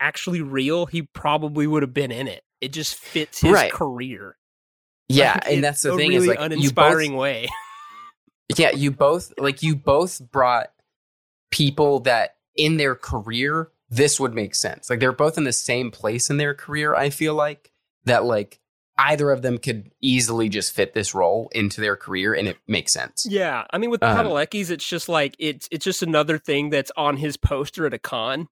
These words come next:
Speaker 1: Like, "I was in The Craft,"
Speaker 2: Yeah.
Speaker 1: you know? Jake Gyllenhaal,
Speaker 2: Yeah, yeah,
Speaker 1: it's
Speaker 2: yeah.
Speaker 1: like those yearly, like, guy that got his start in a horror movie, like, articles.
Speaker 2: Right, it's just,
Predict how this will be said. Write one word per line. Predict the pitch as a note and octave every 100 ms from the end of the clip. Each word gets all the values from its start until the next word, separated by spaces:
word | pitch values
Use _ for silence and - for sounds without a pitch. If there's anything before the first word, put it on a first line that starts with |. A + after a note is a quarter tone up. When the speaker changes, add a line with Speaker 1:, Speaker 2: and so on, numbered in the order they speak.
| _ _ -
Speaker 1:
Like, | D3 B2 -
"I | D#3+
was | F#3 G3 F#3+
in | F3+
The | E3
Craft," | - F#3 F3 A2 G#2+
Speaker 2:
Yeah. | F2+ F#2
Speaker 1:
you | E3
know? | D#3+ D#3 D#3+ _ _
Jake | - C#4+
Gyllenhaal, | G3 B3 G#3
Speaker 2:
Yeah, | G3 F#3
yeah, | F#3
Speaker 1:
it's | F#3+
Speaker 2:
yeah. |
Speaker 1:
like | F3+ D#3+
those | F3 D#3 C#3
yearly, | C#3+ C#3+ D3 D3+ D3 C#3
like, | C3+ B2 B2 - - _ _ _ -
guy | D3 C#3+
that | C#3+ B2
got | C3+ C3
his | B2+ B2
start | - - C3 B2+ A#2 _
in | A#2+
a | G#2+
horror | B2 A#2 G#2
movie, | G2 F#2+ F#2 - _ _
like, | - G#2+ A2+ -
articles. | A#2+ A#2 - C3+
Speaker 2:
Right, | C3 A#2+
it's | C#3 -
just, | E3 -